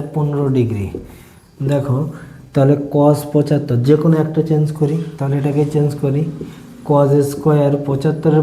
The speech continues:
পরিবর্তে কত লিখতে পারি? নব্বই মাইনাস পনেরো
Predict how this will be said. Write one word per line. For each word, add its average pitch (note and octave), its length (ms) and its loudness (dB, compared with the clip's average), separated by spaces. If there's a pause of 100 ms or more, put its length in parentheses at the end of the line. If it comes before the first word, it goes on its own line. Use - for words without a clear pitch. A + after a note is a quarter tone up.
পরিবর্তে D3 500 2
কত C3 100 0 (120)
লিখতে D3 280 -2
পারি? D3 180 -2 (520)
নব্বই C3+ 420 0 (360)
মাইনাস C#3 420 2 (260)
পনেরো C#3 360 0